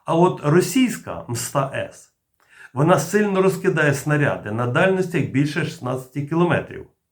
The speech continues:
Якщо ми візьмемо інструкцію по проведенню стрільб мста С, е, то там вказується на не-, недоцільність стрільби уламково-фугасним снарядом більше шістнадцяти кілометрів, більше шістнадцяти кілометрів.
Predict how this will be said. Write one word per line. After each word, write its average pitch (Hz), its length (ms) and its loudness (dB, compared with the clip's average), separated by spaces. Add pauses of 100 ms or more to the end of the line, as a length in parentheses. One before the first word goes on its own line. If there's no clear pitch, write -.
(1300)
Якщо 139 400 0
ми 170 120 4
візьмемо 139 580 0 (340)
інструкцію 170 680 2
по 131 140 -2
проведенню 160 560 2
стрільб 233 380 -4 (340)
мста 123 440 -2
С, 104 300 -12 (640)
е, 139 240 2
то 185 160 4
там 254 140 2
вказується 113 640 -2
на 143 180 4
не-, 196 240 2
недоцільність 170 1160 0
стрільби 170 580 2 (100)
уламково-фугасним 135 920 0
снарядом 220 420 -4
більше 175 340 -2
шістнадцяти 170 540 -6
кілометрів, 127 580 -2
більше 160 400 2
шістнадцяти 151 720 -2
кілометрів. 120 720 -6